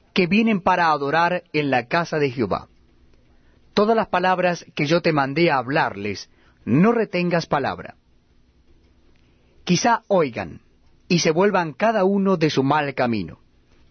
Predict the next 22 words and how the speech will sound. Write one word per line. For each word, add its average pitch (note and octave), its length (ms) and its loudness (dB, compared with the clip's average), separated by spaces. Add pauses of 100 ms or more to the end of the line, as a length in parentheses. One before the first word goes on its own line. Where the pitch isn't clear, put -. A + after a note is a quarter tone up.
(100)
y F3+ 140 2
me F3+ 100 4
arrepentiré C#3+ 640 0
yo F3+ 400 0
del C3 300 -2
mal E3+ 260 -2
que C3+ 140 -8
pienso F#3 380 0
hacerles D3 600 0 (320)
por G#3 220 2
la G#3+ 120 2
maldad D3 400 0
de D3 80 -4
sus B2 220 -8
obras. F#2+ 420 -4 (1500)
Les G#3+ 200 2
dirás, F#3+ 280 0
pues, - 380 -4 (960)
Así G3+ 300 2
ha F#3 60 0
dicho F3 300 -2
Jehová, G2 380 -6